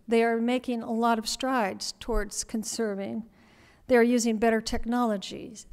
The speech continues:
There's water probes being used now, telemetry on the sprinkler irrigation systems, which are themselves much more efficient than the flood irrigation that we were using.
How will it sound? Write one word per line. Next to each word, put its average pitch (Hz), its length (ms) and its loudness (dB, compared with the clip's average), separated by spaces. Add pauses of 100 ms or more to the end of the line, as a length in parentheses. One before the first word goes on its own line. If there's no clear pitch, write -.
There's 214 280 -2
water 233 320 2
probes 226 560 6
being 202 280 -4
used 196 380 -6
now, 202 480 -6
telemetry 240 680 0
on 196 220 -4
the 202 100 -6
sprinkler 240 520 -4
irrigation 214 640 -2
systems, 214 680 -8
which 220 160 -6
are 208 160 0
themselves 233 520 0
much 214 220 -6
more 208 220 0
efficient 208 560 -6
than 208 100 -8
the 208 80 -8
flood 202 300 -6
irrigation 208 580 -8
that 208 160 -8
we 214 160 -2
were 214 140 -8
using. 202 600 -4